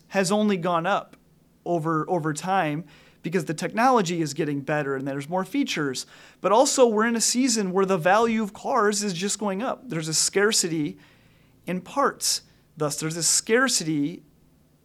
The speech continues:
in, in new cars. Thus, there's a scarcity in used cars.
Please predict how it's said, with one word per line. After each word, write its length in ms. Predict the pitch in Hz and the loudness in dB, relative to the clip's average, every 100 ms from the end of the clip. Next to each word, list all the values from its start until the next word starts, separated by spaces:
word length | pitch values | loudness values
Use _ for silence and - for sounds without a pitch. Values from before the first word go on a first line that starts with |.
| _ - | _ -6
in, 220 | 175 175 | -6 -4
in 240 | 180 175 | -4 -2
new 120 | 185 196 | 0 0
cars. 420 | 262 254 147 139 | 2 4 2 -2
Thus, 340 | 151 160 156 | 2 2 2
there's 260 | - 156 175 | -6 -6 -2
a 60 | |
scarcity 800 | 170 - 247 240 - 151 147 147 | -2 0 0 0 0 -2 -2 -2
in 100 | 226 | -2
used 240 | 254 320 - | -2 -2 -2
cars. 360 | 156 113 - | -4 -4 -10